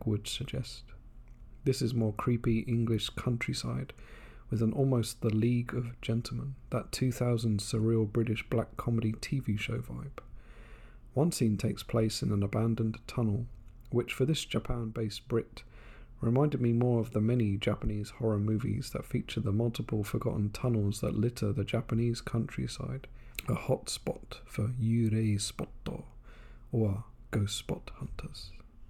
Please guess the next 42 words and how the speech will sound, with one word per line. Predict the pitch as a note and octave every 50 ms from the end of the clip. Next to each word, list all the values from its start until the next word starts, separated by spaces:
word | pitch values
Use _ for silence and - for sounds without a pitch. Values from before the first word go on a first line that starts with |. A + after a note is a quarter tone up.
| - - -
Men | C#3 D3+ D#3 C3 A2
starts | G#2+ - - C3 B2+ - - - -
with | A#2+ A2+ A2+
a | G#2+ G#2
young | G#2+ A#2+ B2+ B2 B2 B2
woman, | A#2 A#2+ A#2+ A#2+ G#2+ G#2+ G2+ G2+
the | A2+
aforementioned | A#2+ A#2+ - - B2+ A2+ A2 - - - G#2+ G#2
Harper, | - - - - C#3+ C3 - - C#3 C3 C3 C3
driving | - A#2+ B2 C3+ C#3 C3+ C3+ A#2+ A2+
to | - B2 A2+
a | G#2+
countryside | - - C#3+ D3+ - - C3 A#2+ - C3 B2+ B2 A#2 A2
manor | A2 A#2 B2 A#2+ - - C#3+ C3+ - -
where | C#3 A#2
she | A2 - - D#3
will | D3 C#3 C3+
take | - C#3+ C3 -
a | A#2+
break | A#2 - B2 C3+ - - -
to | - C#3
de-stress | - A#2+ A#2+ A#2+ - - - C3+ C3+ - - - B2+
and | A#2 A#2+
recover | A2+ A2+ - C3+ B2+ C3+ A2+
from | G#2+ - A#2+ A2+
the | A2 A2+
toils | - - D3 C3+ C3 B2 A#2 A2 C#3
of | A2+ A2
her | - B2 A2+ A2
real | G#2+ A#2+ C#3 C#3+ B2+
life | G#2 G#2 - C#3 - - -
back | - A#2+ A#2+ - - -
in | - G#2+
her | G#2+ G#2 G2+
expensive | - - - - - B2 B2 C3 - - B2+ A#2+ - - - - - - - - - -
Thames | - - C3+ B2 A2+ G#2+ G2+ G#2 - -
Riverside | D3+ A2 A#2+ A#2+ A2+ - - - A2+ G#2+ G#2+ -
apartment. | G#2 - - - - F#2+ G2 G2 - D3 - - - - - - - - - - - - - - - - - - - - - -
Harper | - C3+ C3+ C3+ - B2
is | A2+ G#2+ -
played | - - B2 A#2+ A2+ G#2 -
by | A#2 G#2 G#2